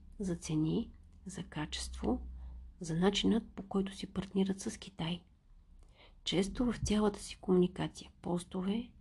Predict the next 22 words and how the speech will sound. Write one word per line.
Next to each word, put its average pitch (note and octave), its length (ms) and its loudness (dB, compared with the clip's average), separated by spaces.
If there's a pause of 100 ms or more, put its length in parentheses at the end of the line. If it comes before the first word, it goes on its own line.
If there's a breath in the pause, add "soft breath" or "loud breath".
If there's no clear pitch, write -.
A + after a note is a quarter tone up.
(280)
клипове, F#3 600 0
сторис, E3+ 640 -4 (400 loud breath)
те A3+ 260 -2
отговарят G3+ 600 4
в - 100 -6
аванс F#3+ 420 2
на F#3 100 4
въпроси, F3+ 680 0 (720 loud breath)
които A3 360 0
знаят, G3 640 6 (140)
че G#3+ 220 -4
клиентите F#3+ 460 4
им F#3+ 80 2
ще - 220 -2
имат. E3 400 0 (720 soft breath)
Как F#3 180 -2
да - 80 -12
се - 200 -10
поддържат F3+ 460 0
дрехи - 340 0
от G3 100 -6
сатен, F#3 480 -2